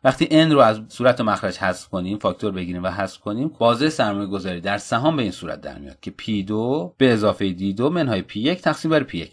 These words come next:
این میشه بازهٔ سرمایه گذاری در سهام یک شرکت. هر چقدر که بازده بره بالا، باعث مطلوبیت بیشتر سرمایه گذار می‌شه. پس هر میزان که بازده بره بالا، حالا چه از طریق افزایش پی دو، چه از طریق افزایش دی، مطلوبیت سهامدار بیشتر می‌شه.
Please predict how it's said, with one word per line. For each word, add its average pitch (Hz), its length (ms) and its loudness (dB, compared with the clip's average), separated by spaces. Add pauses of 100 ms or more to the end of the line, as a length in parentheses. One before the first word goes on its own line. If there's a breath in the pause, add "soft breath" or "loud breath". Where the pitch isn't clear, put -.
این 156 180 4
میشه 113 240 4
بازهٔ 104 400 4
سرمایه 101 460 0
گذاری 107 260 -2
در 156 160 4
سهام 110 340 0
یک - 140 -2
شرکت. - 360 -12
هر 151 180 2
چقدر 104 340 0
که 95 100 -6
بازده 98 560 0
بره 92 160 -4
بالا، 104 800 2
باعث 110 260 0
مطلوبیت 113 640 0
بیشتر 95 720 2
سرمایه 85 480 -6
گذار 78 300 -12
می‌شه. - 220 -18
پس - 280 -8
هر 123 140 -4
میزان 104 340 -4
که 101 80 -8
بازده 90 380 -4
بره 87 180 -8
بالا، - 220 -4
حالا 101 180 -4
چه 131 140 0
از 107 140 2
طریق 104 200 -2
افزایش 95 400 -2
پی 92 240 -4
دو، 80 140 -8
چه - 160 -6
از 98 140 -4
طریق 92 180 -6
افزایش 87 460 -8
دی، 160 480 -2 (340)
مطلوبیت 117 720 -2
سهامدار 135 600 0
بیشتر 90 420 -8
می‌شه. - 280 -14